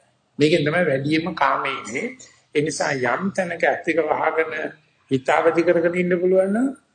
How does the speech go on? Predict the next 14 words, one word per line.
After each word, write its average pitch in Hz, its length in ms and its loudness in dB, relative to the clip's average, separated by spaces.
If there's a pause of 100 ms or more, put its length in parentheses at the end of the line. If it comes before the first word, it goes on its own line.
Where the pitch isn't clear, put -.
(180)
යෝගාවචරය. 104 760 0 (920)
ඇස් 135 100 2
දෙක 170 220 4
වහපු 160 340 2
ගමන් 147 360 0 (240)
අපේ 139 300 -2
හිතේ 143 260 -4
බංකොලොත් 143 640 -2 (1500)
ඔක්කොම 156 280 2
ඉවරයි. 110 320 0 (600)
ඒ 135 80 0
තරම් 143 320 2
නිදිමත 160 460 -2
වෙනවා. 110 460 -4